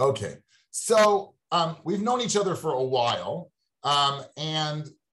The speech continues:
I decided to reach out to you 'cause you wrote a couple of articles recently on Kalkalist, the Israeli, uh, economic paper,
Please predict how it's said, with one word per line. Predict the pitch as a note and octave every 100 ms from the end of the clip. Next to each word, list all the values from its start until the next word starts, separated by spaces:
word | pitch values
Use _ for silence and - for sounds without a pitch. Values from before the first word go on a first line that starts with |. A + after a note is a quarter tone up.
| -
I |
decided | C#3+ - G3 A3
to |
reach | E3+ E3+ D#3
out | D3 F3+
to | -
you | C3+
'cause | B2+ A#2
you |
wrote | C3 F3 G#3
a |
couple | - F#3+ F#3+
of | C3+ G#2+
articles | C3 D3+ D3 A2
recently | B2+ B2 A2 A#2+
on | G#2
Kalkalist, | - A#2+ B2 G#2 G2+ - -
the | F#2+
Israeli, | F#2 A2+ A#2 A2 G#2
uh, | G2+ G2+
economic | G#2+ G2+ G2 G#2+ -
paper, | - D2 - C2+